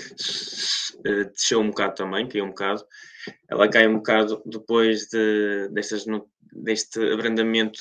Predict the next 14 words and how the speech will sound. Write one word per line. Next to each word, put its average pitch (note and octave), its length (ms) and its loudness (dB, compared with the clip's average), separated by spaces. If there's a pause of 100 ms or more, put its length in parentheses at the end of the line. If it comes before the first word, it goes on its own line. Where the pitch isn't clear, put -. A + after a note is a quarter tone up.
de, G#2 460 -12
da G2+ 80 -6
preocupação G#2+ 720 -2
com - 180 -20
a G2+ 40 -12
nova G2 500 -8
variante G2 500 -4 (160)
do, - 300 -14 (500)
do - 140 -20
coronavírus. G2+ 680 0 (1300)
Eh, F#2+ 400 -8 (880)
o, G2 760 -10
já G#2 240 -4
algumas, G2+ 960 -4